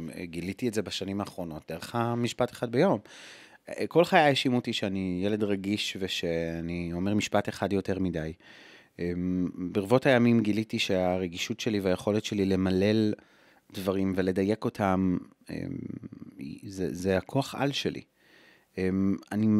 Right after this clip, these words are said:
בשנים האחרונות מרגיש שאני מתקרב עוד ועוד לייעוד שלי. הייעוד שלי במידה רבה,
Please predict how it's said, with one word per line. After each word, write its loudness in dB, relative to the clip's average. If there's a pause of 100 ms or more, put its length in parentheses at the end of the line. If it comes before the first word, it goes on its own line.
(180)
בשנים 4
האחרונות 4
מרגיש 0
שאני 4
מתקרב 0
עוד 2
ועוד 2
לייעוד -4
שלי. -12 (120)
הייעוד -2
שלי 0
במידה -2
רבה, 2